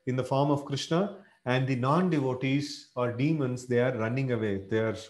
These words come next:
no, they are not able to stand, no, Krishna's devastating form. So, but it is all good, no? If the devotees, uh, are getting pleasure by seeing the Lord, so that is very good.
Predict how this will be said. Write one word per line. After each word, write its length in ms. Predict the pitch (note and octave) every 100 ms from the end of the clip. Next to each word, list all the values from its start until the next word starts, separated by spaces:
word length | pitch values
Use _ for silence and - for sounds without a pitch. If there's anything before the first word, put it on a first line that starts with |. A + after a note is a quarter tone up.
| - _ -
no, 160 | A#2+
they 120 | A#2
are 120 | A#2 A2+
not 200 | C3 B2
able 180 | A#2+
to 80 | A#2+
stand, 480 | A#2 B2 B2 A#2+ G#2+ - _ _ A#2
no, 120 | A#2+
Krishna's 480 | A#2+ A#2+ B2+ A#2+ G#2+
devastating 640 | A#2 A#2 - A2+ A#2+ G#2+
form. 360 | - A2+ G2 F#2+ - - - _
So, 140 | -
but 280 | D3 D#3 -
it 140 | E3
is 100 | D#3
all 260 | D3 D3 D3
good, 320 | A#2 C3+ - - -
no? 380 | A#2 C#3 F3 - _ -
If 420 | B2 - - _
the 100 | A#2+
devotees, 680 | A2+ B2 D3 D#3+ D3+ - - _ _ _
uh, 260 | B2 A#2 A#2
are 160 | C3+ B2
getting 380 | B2 C3 C#3+ B2+
pleasure 340 | C3+ C3+ D#3
by 140 | C#3+
seeing 340 | C3+ - C#3+ C#3+
the 100 | C3+
Lord, 300 | C#3 E3+ F3+ - - _
so 140 | - A#2
that 180 | B2
is 100 | B2+
very 200 | A#2 C3+
good. 280 | C3+ F3 F3+